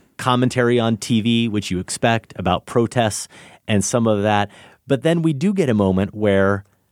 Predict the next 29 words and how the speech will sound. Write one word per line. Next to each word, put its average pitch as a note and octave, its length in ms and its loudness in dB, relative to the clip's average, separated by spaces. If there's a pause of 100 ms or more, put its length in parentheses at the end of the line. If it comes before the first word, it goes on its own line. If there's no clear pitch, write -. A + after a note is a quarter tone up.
(400)
the G#2+ 240 0
outside A#2 460 0
world G2 340 2
directly G#2 640 0
encroaches. E2 760 -2 (400)
And G#2 340 2 (100)
again, C#3+ 360 -2
I G2+ 120 2
thought D3+ 220 0
he C3+ 140 0
had A#2+ 120 0
defied C#3 580 0
cliche A#2 580 0
at F#2 160 -6
so C3 340 0
many A#2+ 240 0
turns G#2 400 0
throughout F#2 320 2
this F#2+ 220 0
movie. F#2 440 0
And G2+ 280 0
then A2+ 320 2 (380)
when G#2+ 200 -2
we G2+ 140 0
finally B2 580 -2
do G#2 380 0
get G2+ 560 -4 (320)
some D3 400 0
sense - 520 -2